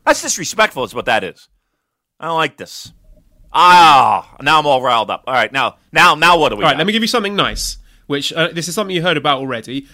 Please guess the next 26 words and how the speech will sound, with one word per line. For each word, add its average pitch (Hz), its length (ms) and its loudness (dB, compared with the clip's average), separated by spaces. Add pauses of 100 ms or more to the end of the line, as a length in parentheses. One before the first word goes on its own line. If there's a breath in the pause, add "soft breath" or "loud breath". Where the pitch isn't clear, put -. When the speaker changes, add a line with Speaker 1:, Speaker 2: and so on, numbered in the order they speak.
(180 loud breath)
Speaker 2:
Uh, 123 140 -6
the 156 100 -12
Big 165 200 -4
Milkman 127 520 -6
on 120 100 -12
our 120 80 -12
Discord 117 500 -14
says, 113 280 -12 (100)
"Me 160 140 -4
and 247 100 -4
my 220 100 -2
significant 156 480 -10
other 127 140 -10
hit 147 180 -10
it 151 60 -10
off - 180 -14
because 139 240 -16
we 127 60 -18
both 156 240 -8
followed 135 320 -12
this - 140 -16
podcast 127 520 -12
on 123 100 -16
Spotify. 117 680 -14
True - 160 -14
story. 113 300 -12